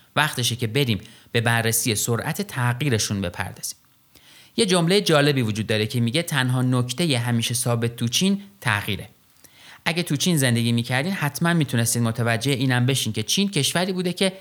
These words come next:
طی سی سال گذشته هیچ کشوری از لحاظ تغییر و تحول به اون نمیرسه. تو این کشور هفتصد و پنجاه میلیون آدم فقیر وجود داشتن که الان به حالت ثبات رسیدن. در عین حالم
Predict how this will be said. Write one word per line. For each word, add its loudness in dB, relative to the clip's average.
طی 2
سی 0
سال 2
گذشته -2
هیچ -4
کشوری 0
از -2
لحاظ 0
تغییر -2
و -2
تحول -2
به -2
اون 0
نمیرسه. 4
تو 0
این 4
کشور 0
هفتصد 0
و -2
پنجاه 0
میلیون 2
آدم 0
فقیر -2
وجود -4
داشتن -2
که -2
الان 0
به 0
حالت -2
ثبات 0
رسیدن. -6
در 2
عین 2
حالم -2